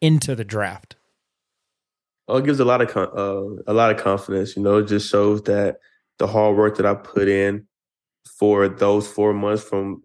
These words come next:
Speaker 2: January until my pro day, and also the work that I did in the beginning, um, before then,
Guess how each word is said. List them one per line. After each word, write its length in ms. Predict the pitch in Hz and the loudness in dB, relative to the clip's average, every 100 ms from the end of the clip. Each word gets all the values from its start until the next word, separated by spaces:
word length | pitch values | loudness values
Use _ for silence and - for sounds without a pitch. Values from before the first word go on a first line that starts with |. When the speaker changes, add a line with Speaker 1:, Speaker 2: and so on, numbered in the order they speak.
| 104 | -8
Speaker 2:
January 680 | 104 104 101 104 101 101 - | 0 2 2 0 0 -2 -4
until 600 | 101 104 - 104 104 104 104 | -6 -8 0 2 4 2 0
my 100 | 104 | -4
pro 240 | - 107 | -2 0
day, 240 | 104 110 127 _ _ _ - | 0 -2 -4 _ _ _ -6
and 80 | |
also 280 | - 117 110 | -2 0 0
the 80 | 104 | 0
work 260 | 104 104 107 | -2 -4 -8
that 100 | 104 | -8
I 60 | |
did 360 | 104 101 101 - | -4 -2 0 -2
in 100 | 101 | -6
the 60 | |
beginning, 540 | 98 98 104 101 - - | -8 -8 -4 -2 -2 0
um, 320 | 104 101 104 104 | 0 0 -2 -6
before 320 | - 123 113 | 0 2 4
then, 400 | 104 98 107 | 2 0 -4